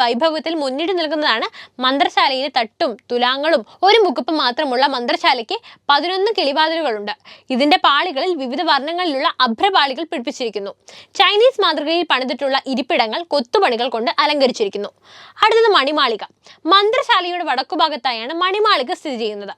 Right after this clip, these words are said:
കൊട്ടാരത്തിൽ സമയമറിയാനാണ് ഈ സംവിധാനം ഉപയോഗിച്ചിരിക്കുന്നത്. മണിമേടയുടെ മുൻവശത്ത് കമനീയമായ ഒരു മുഖപ്പ്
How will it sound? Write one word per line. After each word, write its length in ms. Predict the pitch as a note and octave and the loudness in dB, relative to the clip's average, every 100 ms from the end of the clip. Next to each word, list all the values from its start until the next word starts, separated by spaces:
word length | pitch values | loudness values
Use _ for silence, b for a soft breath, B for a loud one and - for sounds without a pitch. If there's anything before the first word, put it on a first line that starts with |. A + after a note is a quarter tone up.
| _ b _ | _ b _
കൊട്ടാരത്തിൽ 500 | B3 A#3 D4+ D4+ F4 E4 | -2 2 2 2 -2 -2
സമയമറിയാനാണ് 720 | D4 C4+ E4 D#4+ E4 E4 C4 F4+ | -2 0 0 2 0 0 -2 0
ഈ 100 | F4+ F4+ | 0 2
സംവിധാനം 420 | E4+ C#4+ C#4 D#4 D4 | 0 2 0 -2 -2
ഉപയോഗിച്ചിരിക്കുന്നത്. 720 | C4+ C4+ A#3+ A3 G3+ G3+ G3+ - D4+ | 0 0 0 -6 -6 -6 -8 -6 -4
മണിമേടയുടെ 640 | C4+ C4 F#4+ F#4+ D4+ D4+ D4+ | -2 0 2 2 0 -2 -2
മുൻവശത്ത് 480 | B3+ D4 F#4 D#4 F#4 G#4+ B - | -4 -2 -2 0 0 0 B -2
കമനീയമായ 720 | C4 C#4+ F4 G#4 A#4+ F4 E4 | 0 0 2 2 4 2 2
ഒരു 140 | - D4+ B3+ | 0 -4 -4
മുഖപ്പ് 300 | B3 C#4 | -4 -4